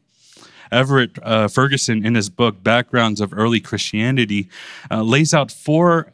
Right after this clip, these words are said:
ways ancient Greeks defined freedom. The first way is being able to be your own representative in legal matters. The second was protection from illegal seizures.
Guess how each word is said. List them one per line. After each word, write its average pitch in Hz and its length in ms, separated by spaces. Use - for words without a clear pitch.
ways 123 420
ancient 131 480
Greeks 127 340
defined 117 460
freedom. 131 480
The 113 80
first 156 400
way 123 240
is 135 160
being 127 340
able 135 260
to - 260
be 127 140
your 143 260
own 127 280
representative 117 840
in 104 160
legal 104 240
matters. 95 600
The 101 80
second 147 540
was 110 320
protection 131 760
from 117 280
illegal 110 580
seizures. 135 680